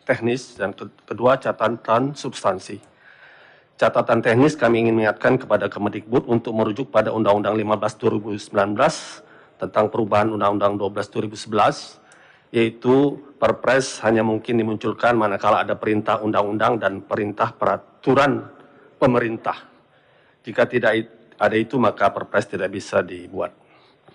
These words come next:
Yang kedua, aspek substansi yang kami ingin sampaikan adalah,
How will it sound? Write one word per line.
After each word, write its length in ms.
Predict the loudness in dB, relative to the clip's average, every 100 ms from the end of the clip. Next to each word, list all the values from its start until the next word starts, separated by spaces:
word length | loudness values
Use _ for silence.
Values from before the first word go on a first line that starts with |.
| _ -20 -20 _
Yang 240 | 4 4 4
kedua, 640 | 4 6 6 4 -2 -14 -20 _ _ _ _ _ _ -20 -20 _ _
aspek 320 | -2 -2 -2
substansi 800 | -4 -6 -6 0 4 4 2 0
yang 160 | 2 0
kami 320 | -2 -4 -4
ingin 400 | -6 -6 -8 -12 -10
sampaikan 560 | -4 -2 -2 -2 -2 -2
adalah, 400 | -6 -8 -10